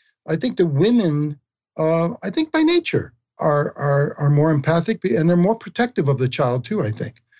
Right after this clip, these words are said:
Um, maybe sometimes because they've had to protect the child again, uh, against a hot and heavy, uh, father of the child's life. I don't know.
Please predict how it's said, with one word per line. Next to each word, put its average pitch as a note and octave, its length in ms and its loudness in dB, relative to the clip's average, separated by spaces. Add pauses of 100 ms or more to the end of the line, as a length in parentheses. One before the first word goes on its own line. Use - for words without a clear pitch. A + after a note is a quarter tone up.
(380)
Um, B2+ 640 2 (520)
maybe B3+ 240 -2
sometimes E3 480 0
because F3 220 -2
they've E3+ 100 0
had F3+ 160 0
to E3 80 -2
protect G3 340 -6
the F#3+ 80 -4
child D#3+ 300 0
again, D#3+ 240 0
uh, - 420 -2
against E3 320 0
a C#3 60 -4
hot F3+ 200 0
and D#3 100 2
heavy, F#3 420 2
uh, F#3 300 0 (240)
father G#3+ 320 -2
of B2+ 100 -8
the A#2+ 100 -12
child's A2+ 400 -8
life. F#2 220 -16
I D#3+ 80 -4
don't A3+ 140 -2
know. D3 120 -4